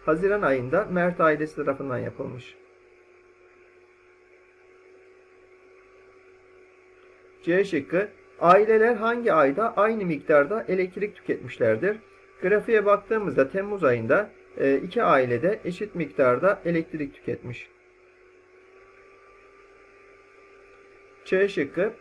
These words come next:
en çok elektrik tüketimini hangi aile yapmıştır? Ailelerin tüketmiş olduğu elektrik miktarlarını toplayalım. E, Kaya ailesi yüz seksen,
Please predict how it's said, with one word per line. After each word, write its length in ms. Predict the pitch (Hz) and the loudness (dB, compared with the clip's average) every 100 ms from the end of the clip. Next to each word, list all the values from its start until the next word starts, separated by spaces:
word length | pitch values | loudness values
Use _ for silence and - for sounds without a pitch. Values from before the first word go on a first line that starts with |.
| - | -4
en 180 | 196 240 | -2 -2
çok 320 | 240 220 220 | 2 0 2
elektrik 500 | 190 196 202 220 240 | 0 0 0 -6 -8
tüketimini 540 | 202 190 160 151 156 208 | -6 -4 -4 -4 -6 -4
hangi 360 | 202 208 202 | -2 -2 0
aile 220 | 151 127 113 | 2 2 2
yapmıştır? 600 | 110 - 123 175 220 - - - _ - | 0 -2 -8 -4 -4 -6 -20 -20 _ 4
Ailelerin 580 | 196 226 214 214 233 | 6 8 6 4 2
tüketmiş 480 | 233 - 208 214 220 | -2 0 0 0 0
olduğu 220 | 202 180 | 2 2
elektrik 460 | 175 196 190 214 220 | 2 0 -2 -6 -6
miktarlarını 640 | 190 180 170 143 139 160 190 | -8 2 4 6 4 2 -2
toplayalım. 640 | 202 185 170 131 127 180 - _ _ - | -2 0 2 2 2 -2 -10 _ _ -6
E, 280 | 143 139 143 | 0 2 2
Kaya 260 | 202 214 190 | 2 2 4
ailesi 600 | 156 117 117 120 190 208 170 | 2 2 -2 -6 -8 -8 -8
yüz 220 | 175 175 | -8 -4
seksen, 500 | 175 127 - 127 143 | -2 -2 -2 -2 -2